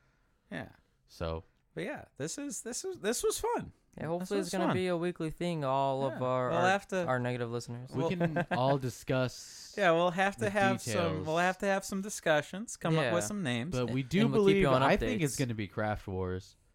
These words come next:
Speaker 1: Craft
Speaker 2: Can we
Speaker 1: Wars?
Speaker 2: copyright
Speaker 3: Wasn't
Speaker 2: that?
Speaker 3: it Brew Wars?
Speaker 1: Yes, you started out with Brew Wars.
Speaker 3: Yeah,
Speaker 1: <laughs>
Speaker 3: come
Speaker 2: I've
Speaker 3: on,
Speaker 2: been going
Speaker 3: boy.
Speaker 2: back and forth. What do you guys agree with?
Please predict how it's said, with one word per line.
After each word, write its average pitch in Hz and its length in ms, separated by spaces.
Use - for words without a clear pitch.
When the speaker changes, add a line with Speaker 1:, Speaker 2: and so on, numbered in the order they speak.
Speaker 1:
Craft 131 240
Speaker 2:
Can 113 100
we 131 80
Speaker 1:
Wars? - 100
Speaker 2:
copyright 131 440
Speaker 3:
Wasn't 147 280
Speaker 2:
that? 285 60
Speaker 3:
it 185 140
Brew 151 260
Wars? 208 560
Speaker 1:
Yes, 190 300
you 202 100
started 202 540
out 160 200
with 131 260
Brew 139 220
Wars. 165 120
Speaker 3:
Yeah, 175 520
Speaker 1:
<laughs> 208 120
Speaker 3:
come 202 120
Speaker 2:
I've 202 240
Speaker 3:
on, - 60
Speaker 2:
been 156 180
going 196 260
Speaker 3:
boy. 151 60
Speaker 2:
back 156 240
and 139 140
forth. 131 380
What 123 100
do 131 60
you 127 120
guys 113 160
agree 107 400
with? 95 220